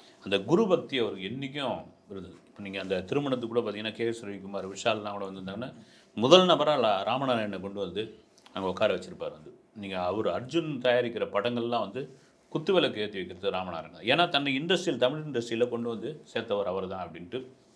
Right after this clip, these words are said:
அவரை ஒரு காலம் மறக்காத ஒரு நபர் வந்து. அப்புறம் இவ-, அவ முதல்ல வந்து ஒரு மாதிரி என்ன சொல்றது, இந்த குரங்கு ஸ்டெப்ஸ்லாம் பண்றாரு இவரு அப்படின்னு ஒரு விமர்சனங்கள்லாம் இருந்தது. அப்புறம் மூஞ்சி வந்து வேற மாதிரி இருக்குதுன்னு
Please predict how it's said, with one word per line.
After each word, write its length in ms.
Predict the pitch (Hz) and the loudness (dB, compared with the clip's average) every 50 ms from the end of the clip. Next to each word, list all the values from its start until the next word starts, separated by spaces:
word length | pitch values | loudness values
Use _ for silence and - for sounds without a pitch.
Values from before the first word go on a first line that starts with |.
| - - _ - _ _ _ - - - - | -20 -20 _ -20 _ _ _ -20 -20 -12 -6
அவரை 220 | - 110 107 101 101 | -4 -2 0 0 2
ஒரு 220 | 110 127 147 139 | 2 2 2 2
காலம் 320 | 131 151 156 151 139 120 | 2 0 0 2 0 -2
மறக்காத 380 | 110 117 113 104 120 117 104 104 95 - - - - - _ _ _ _ _ _ _ | -2 -2 0 2 0 2 2 2 -2 -2 -4 -10 -18 -20 _ _ _ _ _ _ _
ஒரு 140 | - 90 90 | -8 -6 -6
நபர் 240 | 87 85 85 90 85 | -6 -6 -4 -6 -6
வந்து. 220 | 80 78 76 - - - - _ _ _ - - - - _ | -6 -8 -12 -14 -16 -16 -20 _ _ _ -20 -20 -20 -20 _
அப்புறம் 300 | _ - 147 180 180 170 | _ -2 -2 2 2 2
இவ-, 280 | 160 147 143 143 143 135 | 4 4 6 6 6 6
அவ 200 | 135 131 131 131 127 123 | 4 2 2 2 0 0
முதல்ல 380 | 123 127 131 139 139 139 135 131 | 0 0 0 2 2 4 4 4
வந்து 180 | 131 123 131 131 127 123 123 120 120 | 4 4 2 0 0 0 0 0 2
ஒரு 140 | 120 120 117 | 2 2 6
மாதிரி 280 | 117 120 120 120 120 117 | 6 6 6 6 4 0
என்ன 180 | 117 120 123 | 2 0 0
சொல்றது, 240 | 113 - 110 113 117 | -2 -2 -6 -8 -6
இந்த 120 | 104 107 | -6 -6
குரங்கு 340 | 98 - 127 131 143 139 135 | 2 4 4 4 4 2 -2
ஸ்டெப்ஸ்லாம் 520 | 127 - - 113 - 113 110 107 107 107 104 | -4 -2 -2 -4 -4 -2 -2 0 0 0 -2
பண்றாரு 320 | 98 92 98 98 95 95 | -2 2 2 2 2 2
இவரு 240 | 95 95 92 92 95 | -2 -2 -2 -2 -2
அப்படின்னு 360 | 92 95 107 113 117 110 104 | -2 -4 -4 -4 -4 -2 -2
ஒரு 160 | 104 110 113 113 | -2 -2 -2 -2
விமர்சனங்கள்லாம் 640 | 107 113 123 123 123 - 117 117 113 104 107 110 113 110 | -4 -2 -2 -2 -2 -2 -6 -6 -4 -4 0 2 2 2
இருந்தது. 280 | 104 101 101 98 107 | 2 0 -4 -4 -4
அப்புறம் 280 | 107 107 113 113 107 107 | -4 -4 -4 -6 -4 -2
மூஞ்சி 280 | 120 135 139 123 113 | -2 -2 -2 -2 -4
வந்து 200 | 113 104 101 104 | -6 -6 -6 -4
வேற 160 | 104 104 98 98 | -4 -4 -4 -2
மாதிரி 220 | 104 104 101 104 | -2 -2 -2 -2
இருக்குதுன்னு 360 | 98 92 98 95 104 104 104 | -4 -6 -8 -10 -10 -10 -12